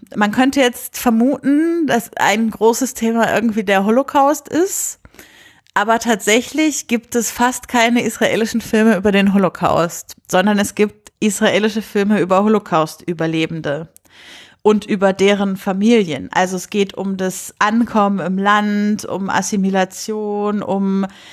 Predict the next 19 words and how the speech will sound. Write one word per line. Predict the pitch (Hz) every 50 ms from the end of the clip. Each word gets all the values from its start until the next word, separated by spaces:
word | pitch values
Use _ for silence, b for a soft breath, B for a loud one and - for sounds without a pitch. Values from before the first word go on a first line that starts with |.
| B B B B B
Leben | - 196 214 220 240 247 220 214
mit | 214 226 220 -
der | 247 214 180
Erinnerung, | 180 185 190 - - 226 240 240 214 196 196 196 202 202 202 196 202 202 202 208 208 - - -
um | - 185 196 202 202 196 196 196 190 _ _
Leben | - - - 55 - - - 196 208 202 208 208 226 220
damit, | 202 208 196 196 196 202 202 196 196
dass | 196 196 -
man | 202 196 196 190
das | 190 196 190 - -
Trauma | - - 202 190 202 208 208 175 151
irgendwie | 185 202 208 196 180
an | 180 196
seine | 185 196 190 190 190
Kinder | - - 226 214 208 196
und | 190 -
Enkelkinder | - 196 220 - 233 226 - - 226 220 214 202 202 190
weitergibt. | 180 175 185 196 190 214 208 190 170 180 190 196 190 190 - _ - - B B B B B B B B B B B B _ -
Ähm, | 196 190 185 180 180 180 180 180 180 175 175 175 170 175 170 165 170 170 165 175 175 170